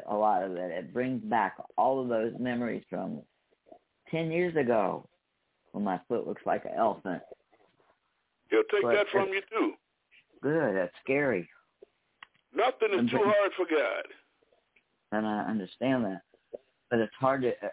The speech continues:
Speaker 1: I haven't, I haven't figured out how to turn off the P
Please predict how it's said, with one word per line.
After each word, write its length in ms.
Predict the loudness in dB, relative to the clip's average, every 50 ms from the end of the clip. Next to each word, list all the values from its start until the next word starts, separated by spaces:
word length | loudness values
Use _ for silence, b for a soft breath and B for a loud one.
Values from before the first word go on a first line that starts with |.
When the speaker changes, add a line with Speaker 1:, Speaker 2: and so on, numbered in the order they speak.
| -8 _ -6
Speaker 1:
I 160 | -6 -6 -6 -6 -2
haven't, 300 | 0 2 2 2 0 -4 -4 -6 -6 -6 _ _ _ _ _ -20 _ -12
I 60 | -8
haven't 460 | -4 -2 -2 0 0 -2 -4 -6 -6 -4 -2
figured 240 | 0 2 2 4 4
out 180 | 4 2 2
how 140 | 2 2 0
to 120 | 0 -2 -8 -10 -6
turn 280 | -4 -2 0 0 -2 -2 0
off 320 | 2 2 4 4 2 0 -2 -4 -2
the 260 | 0 0 0 0 -4 _ -10
P 140 | -8 -8